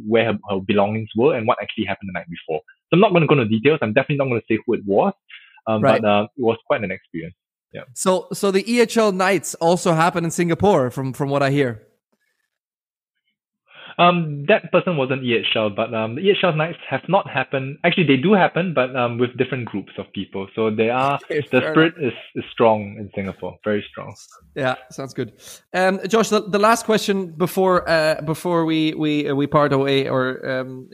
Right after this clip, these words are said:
Speaker 2: go the ways here. Um, explain to me, um, if you, if you were to reflect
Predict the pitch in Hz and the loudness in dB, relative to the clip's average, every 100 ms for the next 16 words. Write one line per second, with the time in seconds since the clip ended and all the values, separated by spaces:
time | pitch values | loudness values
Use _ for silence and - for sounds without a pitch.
0 | 131 135 131 131 131 135 131 - 143 143 | -10 -6 -4 -2 0 0 -2 -4 -2 -2
1 | 147 - _ _ - 170 - 208 220 240 | -2 -12 _ _ -8 -8 -4 2 2 2
2 | 233 208 190 190 196 - _ _ 156 160 | -2 0 0 -2 -4 -12 _ _ 2 2
3 | 165 175 156 175 190 180 170 208 262 254 | 2 -2 -4 0 0 0 0 0 2 2
4 | 208 180 - - 180 170 | 4 2 2 0 0 0